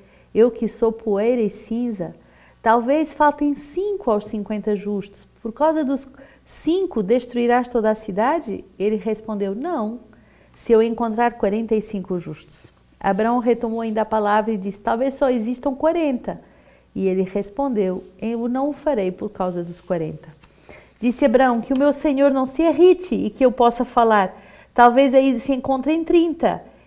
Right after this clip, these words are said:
E ele respondeu: "Eu não o farei ali se encontrar trinta." E ele disse: "Eu me atrevo a falar ao meu senhor, talvez encontrem-se vinte."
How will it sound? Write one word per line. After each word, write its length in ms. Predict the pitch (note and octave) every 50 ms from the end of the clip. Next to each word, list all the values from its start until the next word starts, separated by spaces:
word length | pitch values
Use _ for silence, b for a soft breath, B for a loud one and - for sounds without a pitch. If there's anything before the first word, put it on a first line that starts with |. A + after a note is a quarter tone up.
| B B B -
E 220 | - G3+ G#3 A3
ele 160 | A3 A3+ A3+
respondeu: 760 | A3+ A3+ B3 A#3 A#3 A#3 - B3 A#3+ A3+ A#3 G#3 - - - -
"Eu 200 | G#3 A#3+ B3+ C4+
não 220 | C#4+ D4 D4+ D#4+ F4+
o 40 | F4
farei 560 | - - F#4+ F4+ E4 C4+ A3 G#3+ A3+ A3+ -
ali 300 | - A#3+ B3 A#3 G#3 G#3
se 180 | G#3 - - -
encontrar 520 | B3 A#3 A3 - A#3+ A#3 A3 A#3+ C4 C4+
trinta." 540 | C4+ C#4 D4 D#4 C#4 C4 A3 - - F3 E3+ - - b b b b b b b b b b b b b b b b b b _ _ _ _ -
E 120 | G3 G3+
ele 200 | G#3+ G#3+ G#3 A3
disse: 400 | G3+ F3 G3 G#3 G3 G3 - -
"Eu 40 | G#3+
me 140 | G#3 A3 A3
atrevo 400 | G#3 G#3+ - G#3+ A#3+ B3 A3 A3+
a 20 |
falar 440 | G#3+ A3+ - G#3+ G3+ G#3 G#3+ A3 A3
ao 80 | G#3 G3+
meu 160 | G3+ G#3+ A3
senhor, 500 | G#3+ - - A3 G3+ G3 F#3+ F#3 F#3 F3+
talvez 380 | F#3 - A3 A3 A3+ B3+ A3+ B3
encontrem-se 720 | B3+ A#3+ A3 - B3 B3 A#3 B3 B3+ B3 A#3+ - - C4
vinte." 600 | A#3 A3+ B3+ C4+ C4 A#3+ G3 - - - - -